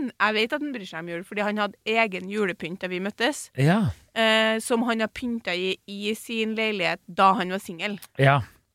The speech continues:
Speaker 1: Mulig er det rester fra en fordeling mellom han og eksen, det kan hende.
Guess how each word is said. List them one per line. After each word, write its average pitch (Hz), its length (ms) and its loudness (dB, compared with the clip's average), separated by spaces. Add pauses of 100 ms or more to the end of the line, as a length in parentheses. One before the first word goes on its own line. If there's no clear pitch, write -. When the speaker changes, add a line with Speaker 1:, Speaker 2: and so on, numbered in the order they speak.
(440)
Speaker 1:
Mulig 226 560 2
er 302 160 6
det 190 120 4 (140)
rester - 460 -6
fra 190 220 0 (420)
en 185 160 -6
fordeling 175 480 -4
mellom 170 180 -4
han 170 140 -6
og 165 80 -6
eksen, 226 240 -12
det 233 80 -6
kan 240 160 -2
hende. 196 160 -4